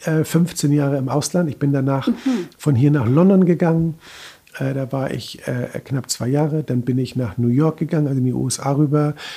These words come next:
Speaker 1: war ein Semester an der Cornell University. Von da bin ich nach Boston gegangen, hab da das West End Hotel eröffnet.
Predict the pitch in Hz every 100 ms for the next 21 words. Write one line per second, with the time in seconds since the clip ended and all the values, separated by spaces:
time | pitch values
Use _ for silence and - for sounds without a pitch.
0 | - - - 135 135 135 120 131 127 -
1 | 139 131 123 127 127 123 120 120 147 160
2 | 139 - 147 147 123 120 117 120 110 113
3 | - 151 - - 151 139 147 135 123 120
4 | - 113 - 147 135 139 123 123 127 123
5 | 120 120 - 123